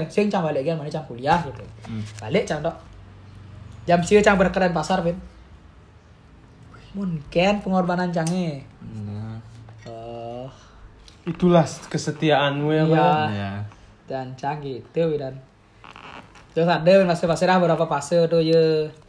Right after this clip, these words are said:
Speaker 1: Cang lali lah ke, ke Leleng, P P tuh, nyemput dia lah. Ada. Sehingga ada pada suatu titik fase tuh, ia tamat wisuda gitu.
Speaker 2: Hmm.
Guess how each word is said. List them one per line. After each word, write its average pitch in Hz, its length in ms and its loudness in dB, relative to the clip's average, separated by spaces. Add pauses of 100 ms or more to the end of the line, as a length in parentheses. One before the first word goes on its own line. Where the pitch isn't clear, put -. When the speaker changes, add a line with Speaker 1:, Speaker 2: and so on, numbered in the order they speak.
(1500)
Speaker 1:
Cang 127 160 -12
lali 165 320 0
lah 165 160 -2
ke, - 80 -6 (800)
ke 139 100 -12
Leleng, 143 540 -2
P 131 160 -8
P - 120 -18 (360)
tuh, 135 160 -12
nyemput 135 400 -12
dia 147 240 -2
lah. 135 160 -8 (800)
Ada. 117 320 -12 (480)
Sehingga 196 480 6 (560)
ada 240 560 10 (1600)
pada 190 240 4
suatu 190 240 0
titik 170 400 -4
fase 175 320 0
tuh, 175 240 2 (560)
ia 165 160 4
tamat 156 400 -2
wisuda 131 480 -10
gitu. - 360 -20 (280)
Speaker 2:
Hmm. 113 160 -12